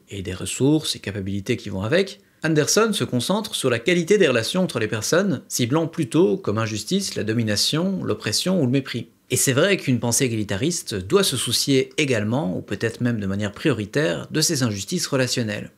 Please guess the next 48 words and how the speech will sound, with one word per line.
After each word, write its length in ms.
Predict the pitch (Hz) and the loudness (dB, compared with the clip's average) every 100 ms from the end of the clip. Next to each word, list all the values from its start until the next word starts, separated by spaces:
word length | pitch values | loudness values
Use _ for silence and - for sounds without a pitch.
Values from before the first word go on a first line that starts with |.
| _ _ - | _ _ -8
Et 80 | |
comme 260 | - 208 170 | 4 6 8
d'autres 460 | 175 185 - 131 123 | 8 6 4 2 4
égalitaristes 480 | 117 113 117 113 | 2 0 0 0
de 40 | 104 | 0
la 120 | 95 | 0
chance, 500 | - 175 185 - - - | 2 2 0 -2 -6 0
Cohen 240 | 127 151 | 4 4
et 80 | 123 | 2
Roemer 380 | 107 107 147 165 - | 2 2 2 2 -2
ont 80 | 95 | -2
d'ailleurs 340 | 101 143 139 | 0 0 0
tous 100 | - | -2
deux 220 | 147 147 160 | 2 4 4
évolué 480 | 104 101 113 160 | 2 0 2 2
vers 120 | 131 95 | 0 -2
une 80 | |
prise 200 | 92 139 | -2 0
en 100 | 117 | 0
compte 300 | 104 156 147 | -2 -4 -4
plus 160 | - 147 | 0 0
importante 440 | 101 98 - 151 | 0 -4 -4 -4
de 60 | 131 | -4
cet 220 | 101 98 | -6 -6
aspect, 440 | 95 - 135 156 - _ | -6 0 0 0 -6 _
en 80 | 107 | -6
soulignant 400 | - 104 135 143 | -4 0 2 2
notamment 400 | 113 101 117 147 | 2 2 2 2
l'importance 540 | 104 98 113 135 139 | 0 -4 -2 -2 -2
du 100 | 107 | -4
sentiment 460 | 92 95 95 117 120 | -8 -8 -6 -4 -2
de 100 | 95 | -4
communauté 640 | 110 98 92 - 135 143 | -4 -4 -6 0 0 2
ou 80 | - | -2
de 60 | - | -4
solidarité. 640 | 110 110 104 101 123 135 _ _ _ | -4 -2 -4 -6 -10 -12 _ _ _
Mais 180 | 120 160 | 2 2
c'est 140 | 156 - | 2 0
pas 120 | 120 | 0
une 120 | 110 | 2
raison 220 | 104 135 | 2 2
de 60 | 123 | 0
se 60 | |
désintéresser 600 | 98 98 92 98 98 139 127 | -2 -2 -2 -2 0 0 0
complètement 600 | 170 131 113 131 131 113 | -2 0 0 0 0 0
des 120 | 95 | 0
questions 300 | 98 - 110 | -2 -4 -4
distributives, 840 | 104 - 98 90 - 147 143 | -4 -6 -6 -4 0 0 0